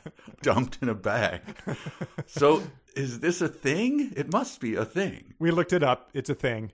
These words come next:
Speaker 2: It's, uh, we've always known that, uh, I believe black-eyed peas are a Southern New Year's tradition. Um, Lauren makes them just about every year.
Speaker 1: Okay.
Speaker 2: Uh, Hoppin' John. And this is a, uh, sort of mid-, Midwestern Ohio, Pennsylvania,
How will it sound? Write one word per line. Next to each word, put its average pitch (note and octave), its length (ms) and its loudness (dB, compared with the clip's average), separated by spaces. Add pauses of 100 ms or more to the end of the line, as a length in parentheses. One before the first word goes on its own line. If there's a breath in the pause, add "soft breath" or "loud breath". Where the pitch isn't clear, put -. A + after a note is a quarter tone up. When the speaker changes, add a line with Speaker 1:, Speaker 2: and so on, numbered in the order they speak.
Speaker 2:
It's, - 300 -4
uh, B2 320 2 (800)
we've D3 180 -4
always C#3 300 4
known C3 300 0
that, A#2 260 -4
uh, A2+ 320 0 (320 soft breath)
I - 60 -6
believe C3 240 -2
black-eyed A#2+ 440 2
peas C3+ 400 4
are A#2+ 140 0
a G#2+ 80 0
Southern C#3 560 4
New C3+ 140 2
Year's C3+ 240 2
tradition. C#3+ 480 2 (680 soft breath)
Um, G#2+ 460 -2
Lauren A#2+ 260 4
makes A2+ 220 -2
them A2 200 -4 (160)
just G#3+ 200 2
about A#2+ 220 4
every A2+ 220 2
year. G#2+ 340 2 (680)
Speaker 1:
Okay. - 280 -6
Speaker 2:
Uh, A2 120 0
Hoppin' B2 300 4
John. A2 380 2 (340 soft breath)
And A#2+ 160 2
this D#3+ 180 4
is E3 280 4
a, D#3+ 360 6
uh, C#3+ 520 4
sort D#3 200 -2
of C#3 80 -2
mid-, D#3 360 -4
Midwestern C#3+ 920 0
Ohio, B2+ 640 4
Pennsylvania, A#2+ 920 0